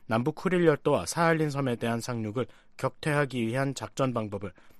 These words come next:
연습할 필요가 있다고 훈련 취지를 설명했습니다. 이번 훈련은 미 전략폭격기 비오십이 에이치 편대가 한반도에 전개돼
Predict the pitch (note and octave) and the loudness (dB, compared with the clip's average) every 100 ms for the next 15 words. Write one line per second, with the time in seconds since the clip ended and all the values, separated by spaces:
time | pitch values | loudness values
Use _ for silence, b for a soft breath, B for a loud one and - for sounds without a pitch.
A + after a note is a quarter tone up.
0 | - B2 C#3 - - C3+ - - - G#2 | -2 0 0 -2 -2 -2 -2 -6 -4 -6
1 | - G#3 F2+ - D#3 C#3 - A#2+ G#2+ F#2 | -4 -6 -6 -6 -2 -2 -4 -8 -8 -10
2 | - B2+ A2 F#2+ - E2+ - - - - | -6 -4 -4 -6 -12 -14 -18 -18 -20 -20
3 | - - b b b b b b - C#3+ | -20 -20 b b b b b b 0 10
4 | E3+ E3+ E3 E3+ C#3+ C#3 E3 C3 C#3 D#3+ | 10 10 8 8 4 2 2 4 6 4
5 | E3+ - D3+ - D#3+ D3+ D3 D3 B2+ - | 2 0 0 2 -2 0 2 2 2 -2
6 | D3+ C#3 B2 - - - C#3 B2 C3+ B2 | 0 2 2 0 -6 -2 0 2 2 2
7 | E3 E3 D#3 C#3 C3 A#2+ A2 A#2 B2 | 2 2 4 4 2 2 0 0 0